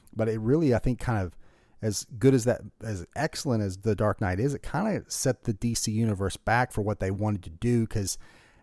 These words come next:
they didn't really have a plan like the M C U has. They tried to m-, use The Dark Knight as a blueprint, and it really just was never going to work. It,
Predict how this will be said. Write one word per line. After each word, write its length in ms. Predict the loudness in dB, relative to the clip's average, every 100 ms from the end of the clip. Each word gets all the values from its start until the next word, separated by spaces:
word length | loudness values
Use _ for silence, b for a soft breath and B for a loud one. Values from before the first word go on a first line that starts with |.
| b -4
they 180 | 0 2
didn't 200 | 2 2
really 180 | 0 0
have 200 | 0 -2
a 60 |
plan 420 | -4 -2 0 0
like 180 | 0 -4
the 80 | -6 -2
M 180 | 0
C 200 | 0 0
U 200 | 0 0 0
has. 500 | 0 0 0 -2 -6
They 260 | -4 -4
tried 320 | 0 2 2 0
to 80 |
m-, 240 | -4 -4 -8 _ _
use 540 | -8 0 4 4 2 -2
The 220 | -2 0
Dark 320 | 2 2 2
Knight 180 | 0 0
as 120 | -2
a 40 | -6
blueprint, 640 | 0 2 4 4 2 0
and 80 | -4
it 80 |
really 240 | -2 -2 -2
just 280 | -4 -6 -8 -14 0
was 260 | 2 4
never 220 | 2 0 0
going 260 | -2 -2
to 100 | -2
work. 340 | -2 -2 -2
It, 80 | -6